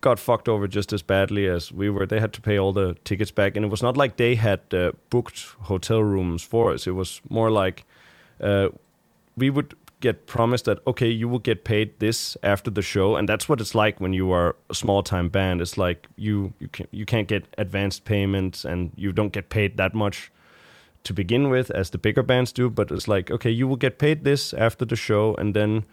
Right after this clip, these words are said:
we have to, like, put up our own money to, like, get the hotel rooms and stuff. And then when you can't get paid the money afterwards, and then you don't, uh,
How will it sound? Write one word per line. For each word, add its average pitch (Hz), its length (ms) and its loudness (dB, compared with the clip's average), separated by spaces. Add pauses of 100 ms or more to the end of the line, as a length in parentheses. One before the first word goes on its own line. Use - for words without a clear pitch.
(340)
we 113 80 2
have 110 140 2
to, 117 100 -2
like, 101 220 2 (120)
put 127 160 2
up 120 180 2
our - 160 2
own 123 240 4
money 107 300 2
to, - 160 -6
like, 87 220 -2 (160)
get 110 160 -2
the 101 80 0
hotel 101 340 0
rooms 92 280 -2
and 92 100 -6
stuff. 92 340 -6
And 95 180 -4
then 101 280 0 (640)
when 104 400 2
you 107 140 -4
can't 113 280 0
get 101 200 0 (180)
paid 107 260 0
the 101 60 -2
money 101 400 0
afterwards, 151 680 0
and 104 140 0
then 98 320 2
you 98 140 -2
don't, - 560 -2
uh, 90 500 0